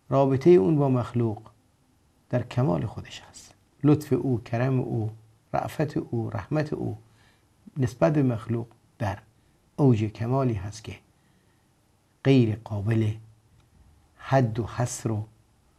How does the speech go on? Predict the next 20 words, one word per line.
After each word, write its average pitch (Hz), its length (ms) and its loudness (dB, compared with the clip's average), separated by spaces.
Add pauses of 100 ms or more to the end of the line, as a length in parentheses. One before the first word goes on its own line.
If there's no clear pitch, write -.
(640)
غیر 120 280 4
قابل 107 540 -4
وصف 151 380 4
است. - 320 -18 (2250)
این 120 360 4 (1600)
نکته‌ای 127 480 4
بود 113 200 0
که 101 220 -4 (120)
باز 131 220 6
هم 113 200 2
در 104 200 -4
ضمن 117 360 6
سیاق 135 440 6
آیات 123 540 2 (720)
جای 104 440 2 (600)
تأمل 127 520 4
رو 95 140 -2
داشت. - 460 -14 (2000)
در 226 160 12
آیه 226 760 12